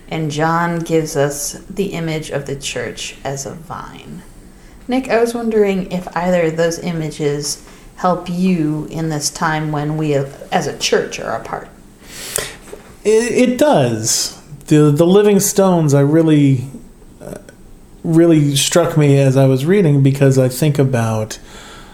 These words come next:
Speaker 2: all the times that, uh, sitting in the pews, our parish so beautifully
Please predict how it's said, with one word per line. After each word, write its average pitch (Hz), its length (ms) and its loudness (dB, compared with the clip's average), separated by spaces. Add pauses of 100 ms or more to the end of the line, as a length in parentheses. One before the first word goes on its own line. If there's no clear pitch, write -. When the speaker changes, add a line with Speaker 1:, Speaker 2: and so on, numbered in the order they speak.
(260)
Speaker 2:
all 147 340 4
the 139 100 4
times 107 880 -4 (540)
that, 110 580 -2
uh, 107 480 -4
sitting 127 380 2
in 131 120 4
the 135 60 6
pews, 110 400 -4
our - 200 -6
parish 113 680 -4 (1300)
so 143 680 0
beautifully 127 880 2